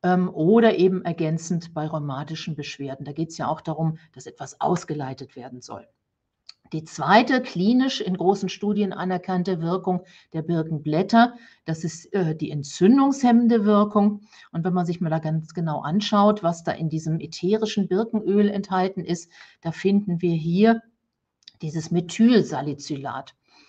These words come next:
Ähm, haben Sie vielleicht in einem ähnlichen Begriff schon mal gehört? Sie haben, kennen sicher,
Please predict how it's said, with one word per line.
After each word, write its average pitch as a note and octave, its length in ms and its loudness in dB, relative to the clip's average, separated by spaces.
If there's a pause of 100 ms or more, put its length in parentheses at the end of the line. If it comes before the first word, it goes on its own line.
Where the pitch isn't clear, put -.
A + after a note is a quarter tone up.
(480)
Ähm, F#3 300 4
haben A3+ 100 6
Sie C4 120 2
vielleicht A3 340 6
in G3+ 180 2
einem G#3 120 2
ähnlichen A3 420 6
Begriff G3+ 300 -2
schon F#3 160 -2
mal E3+ 160 0
gehört? G3 360 2
Sie F3+ 140 -2
haben, F3+ 160 -2
kennen F3+ 240 0
sicher, E3+ 440 -2